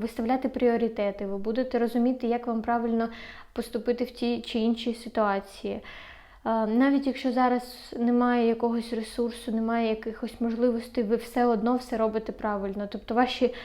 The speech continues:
відносини, вони достатньо, ем, на такому високому рівні, коли,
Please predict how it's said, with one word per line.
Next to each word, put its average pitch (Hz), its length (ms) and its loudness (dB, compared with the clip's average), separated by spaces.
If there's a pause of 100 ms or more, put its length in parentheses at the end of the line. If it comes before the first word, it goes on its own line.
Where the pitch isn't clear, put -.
(200)
відносини, 247 480 4
вони 233 220 6
достатньо, 240 640 2 (1120)
ем, 233 540 4 (280)
на 254 120 8
такому 269 440 10
високому 240 600 4
рівні, 302 400 4
коли, 247 600 6